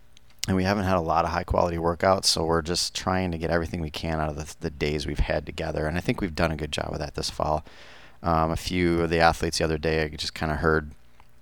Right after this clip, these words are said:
out, off, you know, some, you know, outside of the practice that day, I heard a few kids had said what coach said made re-, just made total sense, and, uh,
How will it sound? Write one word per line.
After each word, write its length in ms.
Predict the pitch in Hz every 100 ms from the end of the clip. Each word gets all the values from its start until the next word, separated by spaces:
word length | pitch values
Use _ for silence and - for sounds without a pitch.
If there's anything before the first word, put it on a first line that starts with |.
| - -
out, 220 | 69 80 -
off, 420 | - 80 - - -
you 80 | 87
know, 100 | 80
some, 400 | - 87 80 76 -
you 60 | 71
know, 180 | 78 78
outside 440 | 85 82 - 78 80
of 60 |
the 80 | 80
practice 400 | - 80 78 -
that 180 | - -
day, 120 | 78 73
I 40 |
heard 140 | 80 76
a 20 |
few 220 | - 78
kids 520 | - 78 76 - - -
had 160 | 87
said 400 | - 85 78 78 - - - -
what 140 | 92 85
coach 220 | 98 -
said 200 | 82 80
made 240 | 78 73
re-, 180 | 76 80 - - -
just 200 | - - -
made 260 | 87 85 80
total 280 | - 85 78
sense, 680 | - 78 - - - - -
and, 400 | 80 80 78 78
uh, 220 | 76 82